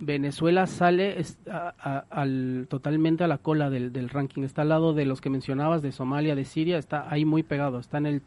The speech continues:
en el bottom five, o sea, en los peores, en los peores cinco.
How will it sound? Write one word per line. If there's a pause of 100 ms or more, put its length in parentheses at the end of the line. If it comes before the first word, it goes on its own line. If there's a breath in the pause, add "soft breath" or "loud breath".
en
el
bottom
five,
o
sea,
en
los
peores, (160)
en
los
peores
cinco.